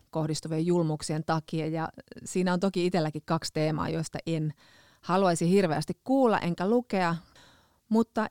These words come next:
jollain tavalla mulla ei herännyt torjuntareaktioita, kun mä luin tätä kirjaa. Ja mä luulen, että siihen on syynä osaltaan Raineveltin tyyli.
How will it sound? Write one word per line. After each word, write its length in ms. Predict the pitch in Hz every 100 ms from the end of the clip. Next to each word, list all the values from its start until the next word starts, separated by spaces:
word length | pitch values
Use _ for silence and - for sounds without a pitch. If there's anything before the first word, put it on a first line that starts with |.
| _ -
jollain 600 | 208 311 359 370 262 226
tavalla 600 | 240 226 220 185 165 165 - _ _ _ _ _ _ -
mulla 280 | 214 196 -
ei 260 | 240 240 190
herännyt 420 | 196 180 151 - -
torjuntareaktioita, 1080 | 190 180 151 151 151 165 151 - 151 151 -
kun 100 | 151
mä 120 | 160
luin 200 | 170 165
tätä 160 | 151 147
kirjaa. 500 | - 160 147 143 151 - _ _ _ _ _ _ _ _ _ _ -
Ja 120 | 180
mä 140 | 175 208
luulen, 220 | 269 285
että 120 | 240
siihen 240 | 220 214 214
on 100 | 196
syynä 440 | - 254 220 180 -
osaltaan 680 | 208 190 170 - 151 156 - -
Raineveltin 640 | 185 185 160 151 160 160 -
tyyli. 380 | 208 190 165